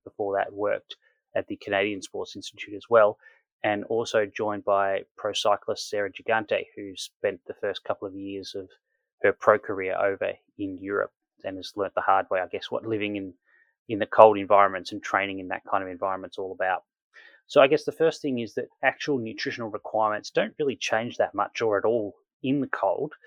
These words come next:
especially if you're keeping your body temperature warm because of the exercise, which is obviously producing body heat. So unless you're actually shivering, your energy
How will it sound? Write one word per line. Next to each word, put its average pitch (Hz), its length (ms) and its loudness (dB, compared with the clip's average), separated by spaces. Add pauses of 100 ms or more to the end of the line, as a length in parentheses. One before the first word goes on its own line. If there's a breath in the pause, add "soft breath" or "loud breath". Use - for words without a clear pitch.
(800 soft breath)
especially 131 640 2
if 113 120 -6
you're 117 80 -14
keeping 120 340 -4
your 101 100 -4
body 104 280 2
temperature 104 440 -6
warm 98 420 0
because 101 300 -6
of 90 80 -6
the 95 100 -4
exercise, 95 520 -2
which 101 120 -8
is 101 140 -2
obviously 95 280 -4
producing 95 640 -12 (180)
body 92 300 -4
heat. 95 160 -14 (480)
So 104 240 4
unless 110 500 2
you're 104 220 0
actually 104 340 -2
shivering, 107 600 0
your 101 320 -2
energy 98 480 -6